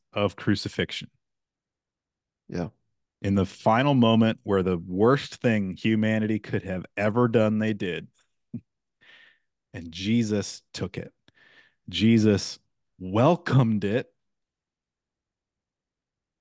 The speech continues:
Speaker 1: and then got completely surren-, he surrendered himself completely to it and then turned it into the thing that saves the whole world.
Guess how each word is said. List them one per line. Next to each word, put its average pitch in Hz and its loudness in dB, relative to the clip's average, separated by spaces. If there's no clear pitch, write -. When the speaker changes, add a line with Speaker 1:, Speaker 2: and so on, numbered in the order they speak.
Speaker 1:
and 107 -2
then 107 0
got 104 0
completely 113 -2
surren-, 104 -4
he 120 -6
surrendered 123 0
himself 110 -2
completely 104 -8
to 101 -2
it 82 -6
and 101 -2
then 117 2
turned 135 0
it 90 -4
into 110 -4
the 101 -2
thing 104 2
that 98 -2
saves 92 -4
the 95 -2
whole 95 0
world. 101 -2